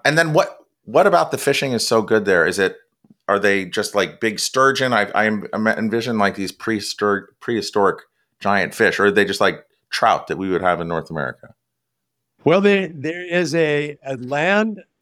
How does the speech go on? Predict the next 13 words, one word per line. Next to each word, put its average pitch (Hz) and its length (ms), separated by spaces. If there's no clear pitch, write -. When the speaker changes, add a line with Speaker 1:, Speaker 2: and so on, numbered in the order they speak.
Speaker 2:
a 135 80
land-based, 151 1120
uh, 120 260
salmon, 156 800
salmonoid 151 720
family. 139 480
It's 113 240
called 147 300
a 135 60
taimen. 160 600
And 135 220
in, 143 600
in, 135 280